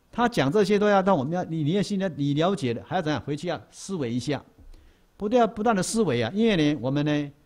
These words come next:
如果说你听到了，回去不思维，哇，跟你讲，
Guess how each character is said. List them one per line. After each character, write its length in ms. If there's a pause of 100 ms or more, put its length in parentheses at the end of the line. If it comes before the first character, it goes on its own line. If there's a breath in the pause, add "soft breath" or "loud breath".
(140)
如 100
果 80
说 260
你 180
听 280
到 140
了， 260 (260)
回 140
去 160
不 100
思 160
维， 240 (120)
哇， 180 (380)
跟 120
你 60
讲， 180